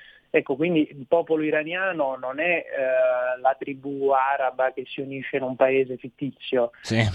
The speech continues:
Speaker 1: ma parliamo di decine e decine di milioni di persone che sono radicate con un sistema di potere che è radicato. Poi chiaramente ci sono opposizioni anche forti, però l'Iran è un paese, è un sistema, è un sistema paese che comunque ha delle proprie,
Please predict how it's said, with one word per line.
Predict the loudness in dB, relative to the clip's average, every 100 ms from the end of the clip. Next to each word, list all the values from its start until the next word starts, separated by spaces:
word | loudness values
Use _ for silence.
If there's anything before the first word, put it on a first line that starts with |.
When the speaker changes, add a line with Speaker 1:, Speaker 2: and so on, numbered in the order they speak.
| 0
Speaker 1:
ma | -2 2
parliamo | 2 4 2 2 0
di | -2 -6 -10 -12
decine | -10 -2 0 0
e | 0
decine | 0 2 2 0
di | -4
milioni | 2 4 2 -2
di | -2
persone | 0 0 0 2 2 2 2
che | 0
sono | -4 0
radicate | 2 2 2 2 4 2 0
con | -2
un | -12
sistema | -14 -14 -4 -4 -2
di | -2
potere | 0 2 2 4 2
che | 0
è |
radicato. | -4 -6 0 2 2 2 -4 -8 -20 -2
Poi | 0
chiaramente | 2 0 0 -2 -4
ci | -2
sono | 0 2
opposizioni | 2 -2 -4 -6 2 4 4 -2
anche | -2 -2
forti, | 0 2 2 -2 -6 -6 _ _ _ _ _
però | 4 4 2
l'Iran | -4 -4 -2 -2 0
è | -2 -2 -6
un | -2
paese, | 0 0 0 2
è |
un | 0 0
sistema, | -6 -2 0 0 -2 -6
è |
un | -6
sistema | -8 -2 0 0 2
paese | 4 6 4 2 0
che | 0 -2
comunque | -2 -4 -2 2 4 4
ha | 4 2
delle | 0 0
proprie, | 0 2 0